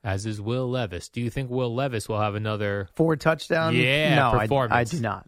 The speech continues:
Speaker 2: no.
Speaker 1: He's gotta be going in there pretty cocky, though, right?
Speaker 2: And I think our boy Mike Tomlin will have a little something ready for him
Speaker 1: Oh, is
Speaker 2: tonight.
Speaker 1: that right?
Speaker 2: Yeah.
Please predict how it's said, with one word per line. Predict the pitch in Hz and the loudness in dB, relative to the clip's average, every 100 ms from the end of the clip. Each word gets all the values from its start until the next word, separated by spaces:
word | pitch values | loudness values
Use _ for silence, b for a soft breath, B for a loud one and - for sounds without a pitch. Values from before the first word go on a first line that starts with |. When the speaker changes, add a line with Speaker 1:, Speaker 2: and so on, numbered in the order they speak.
| - | -10
Speaker 2:
no. | - - - _ _ _ | -8 -8 -14 _ _ _
Speaker 1:
He's | 190 | -2
gotta | 185 160 | 2 2
be | 143 | 2
going | 135 127 123 | 2 2 0
in | 120 | 0
there | 104 | -2
pretty | 98 135 104 | 0 0 0
cocky, | - 117 117 113 | 2 2 2 -2
though, | 90 90 | -6 -6
right? | 92 113 - | -6 -8 -4
Speaker 2:
And | 127 123 113 | -2 0 0
I | 117 | -2
think | - 120 110 - - - | -2 -4 -4 -12 -12 -4
our | 117 | -2
boy | 117 127 | 2 2
Mike | 120 120 | 2 -2
Tomlin | - 131 139 131 | 0 2 2 2
will | 110 | 0
have | 120 113 | 0 2
a | |
little | 120 117 | 0 2
something | 156 127 | 0 2
ready | 127 170 175 | 4 4 2
for | 131 104 | -2 -2
him | 98 | 2
Speaker 1:
Oh, | 175 170 | 2 4
is | |
Speaker 2:
tonight. | 180 180 | 2 2
Speaker 1:
that | |
right? | 190 170 | 0 0
Speaker 2:
Yeah. | 135 175 | 2 2